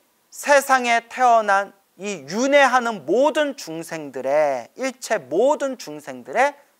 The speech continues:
자부, 자비로운 아버지이신 우리 부처님이라는 뜻이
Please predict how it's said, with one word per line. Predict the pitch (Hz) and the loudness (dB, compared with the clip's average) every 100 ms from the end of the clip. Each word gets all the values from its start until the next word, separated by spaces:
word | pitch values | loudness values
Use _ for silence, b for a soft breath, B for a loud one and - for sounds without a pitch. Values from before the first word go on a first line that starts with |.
| _ | _
자부, | - 160 160 151 135 165 233 139 b b b b - | -4 2 4 4 2 0 -2 -2 b b b b -10
자비로운 | - 180 196 226 214 208 202 196 196 - | 0 2 2 2 4 6 6 2 -8 2
아버지이신 | 160 170 175 170 156 147 139 - 294 339 370 - _ _ _ | 2 4 0 -2 -8 -12 -10 -2 2 2 0 -12 _ _ _
우리 | 139 143 147 | -16 -12 -14
부처님이라는 | - - 190 - 190 156 151 156 151 143 131 - 147 127 131 131 | -14 -16 -8 -2 -2 -2 -8 -6 -6 -8 -12 -14 -10 -8 -10 -14
뜻이 | 226 208 143 | -14 -12 -12